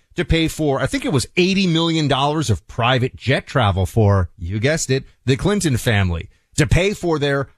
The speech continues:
lifestyles, to send them around the world, to give an excuse as well to pay Bill Clinton up to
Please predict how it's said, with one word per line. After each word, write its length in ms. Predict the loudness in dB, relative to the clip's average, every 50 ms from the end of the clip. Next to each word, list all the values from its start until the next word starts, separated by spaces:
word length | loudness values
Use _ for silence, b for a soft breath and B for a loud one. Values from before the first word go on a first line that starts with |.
| b -4
lifestyles, 1040 | 0 0 2 2 0 0 -4 -6 -8 -8 -4 -4 -2 -2 -2 -4 -6 -8 -12 -16 -20 _ -6 -2
to 80 | -2
send 260 | 0 2 2 0 2
them 140 | 0 0 0
around 160 | 0 0 0
the 80 | 0 -2
world, 280 | -2 -2 -2 -2 -4 B B B B
to 80 | -2 0
give 260 | 0 0 -2 0 -2
an 60 | -2 -4
excuse 500 | -4 -6 -6 -4 -2 -2 -2 -2 -2 -4
as 140 | -4 -4
well 440 | -2 -2 0 0 0 0 -2 -4 -6 B B B B _ _ -6
to 460 | -2 0 0 0 0 0 -2 -4 -2 2
pay 240 | 2 2 2 2 0
Bill 300 | -2 -2 -4 -4 -4 -4
Clinton 420 | -6 -4 -4 -4 -2 0 0 0 0
up 100 | 0 -2
to 120 | -4 -4